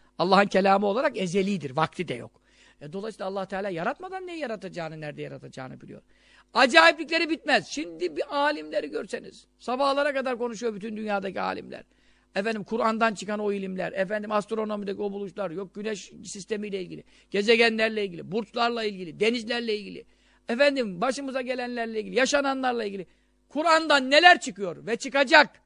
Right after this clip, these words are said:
kıyamete kadar Kur'an'ın bu harikuladelikleri bitmeyecek. Bütün peygamberlerin mucizeleri kendileriyle bitti. Resulullah sallallahu aleyhi ve sellem mucizesi kendisinden sonra kıyamete kadar baki.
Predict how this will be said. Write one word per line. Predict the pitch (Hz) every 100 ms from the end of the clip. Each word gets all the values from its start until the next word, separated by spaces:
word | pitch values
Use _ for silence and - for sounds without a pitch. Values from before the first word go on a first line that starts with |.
| _ _
kıyamete | 247 262 240 226 202
kadar | 190 180
Kur'an'ın | 160 233 214 214 214
bu | 202
harikuladelikleri | 208 214 190 190 170 165 160 190 208 233 _ - -
bitmeyecek. | 214 294 254 226
Bütün | 180 240
peygamberlerin | 220 220 202 196 185 180 170
mucizeleri | 202 226 190 180 160
kendileriyle | 151 208 196 185 170 160 160
bitti. | 196 302 330 - _ _ -
Resulullah | 185 208 262
sallallahu | 220 220 202
aleyhi | 190 165
ve |
sellem | 170
mucizesi | 233 202 180 160 240 254 - _
kendisinden | - 202 185 190
sonra | 170 170
kıyamete | 151 175 175 180 170
kadar | 160 151 143
baki. | 170 185 - 285